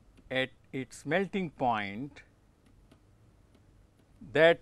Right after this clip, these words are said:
should be equal to thirty-seven thousand five hundred eighty-two joule per gram mole or per atom, that is, that does not make any difference. Please note that the melting point of silver,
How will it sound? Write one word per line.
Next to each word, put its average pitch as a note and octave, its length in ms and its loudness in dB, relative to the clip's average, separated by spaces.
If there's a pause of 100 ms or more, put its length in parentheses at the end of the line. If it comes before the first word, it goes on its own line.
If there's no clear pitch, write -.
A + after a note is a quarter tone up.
should C#3+ 380 0
be B2+ 260 -2
equal E3+ 460 2 (100)
to G#2+ 360 -6 (560)
thirty-seven F3+ 760 -2
thousand B2 640 2 (440)
five E3 300 4
hundred B2+ 560 -2
eighty-two A3 920 0 (1700)
joule G3 520 -2 (1080)
per C#3+ 260 4
gram A2+ 320 -4
mole G2+ 440 -8 (160)
or E3+ 200 0
per E3 220 0
atom, A#2 360 -4
that G#2+ 180 -8
is, G#2 300 -12
that A2 160 -8
does G2+ 140 -12
not G2+ 80 -12
make G2 240 -16
any F#2+ 160 -16
difference. F#2+ 360 -14 (500)
Please G#3+ 220 0
note G#3 300 8 (400)
that E3 180 8
the D#3+ 60 2
melting F3 460 6
point G#3 260 6
of F#3+ 100 8
silver, C#3 560 4